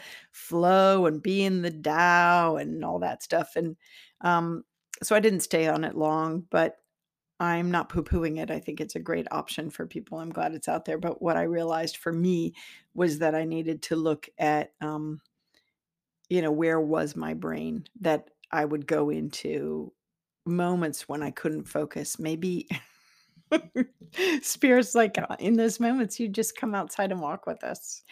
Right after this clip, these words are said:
Walk and talk with us. D-, stop with the scattered.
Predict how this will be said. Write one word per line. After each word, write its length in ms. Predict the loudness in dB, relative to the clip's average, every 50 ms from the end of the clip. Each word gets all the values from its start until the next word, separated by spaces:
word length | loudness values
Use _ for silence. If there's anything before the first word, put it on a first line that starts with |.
| -18 -18 -18 -16 -6
Walk 340 | 0 2 2 2 2 0 -2
and 140 | -2 0
talk 260 | 0 0 0 0 0 -2
with 180 | -4 -2 0
us. 560 | 2 4 4 4 4 2 0 -2 -6 -8 -10 -12 -14 -20 -20 -20 _ _ _ _ _ _ _
D-, 100 | -2 -2 -2 -2
stop 400 | -2 -2 0 2 0 2 0 -2
with 140 | -2 -2
the 80 | 0 -2
scattered. 800 | -2 -2 0 2 4 4 4 4 4 4 2 2 0 -2 -4